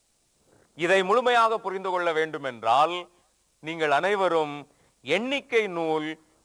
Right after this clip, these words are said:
முப்பதாவது அதிகாரத்தை மெதுவாக தியானித்து வாசிக்க வேண்டும்.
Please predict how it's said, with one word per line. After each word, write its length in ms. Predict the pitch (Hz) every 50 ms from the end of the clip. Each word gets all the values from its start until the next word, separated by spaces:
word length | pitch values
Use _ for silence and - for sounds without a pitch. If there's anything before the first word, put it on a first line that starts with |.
| _ _ -
முப்பதாவது 800 | 147 170 - _ - 233 233 220 220 208 202 196 190 190 185 180
அதிகாரத்தை 1120 | 147 143 139 165 180 175 180 180 165 160 160 156 147 - - 165 175 185 202 214 220 - _ _ _ _ _ _ _ _ _ _ _ _ 113 110
மெதுவாக 1040 | 110 120 135 151 170 160 202 214 202 208 190 185 180 175 170 - 196 202 220 226 - - _ _ _ _ _ 113 107 120
தியானித்து 680 | 139 143 156 165 180 190 185 175 165 _ _ - 185 156
வாசிக்க 540 | 113 113 117 113 - 120 107 - - 101
வேண்டும். 540 | 92 90 87 85 87 82 85 85 82 85 104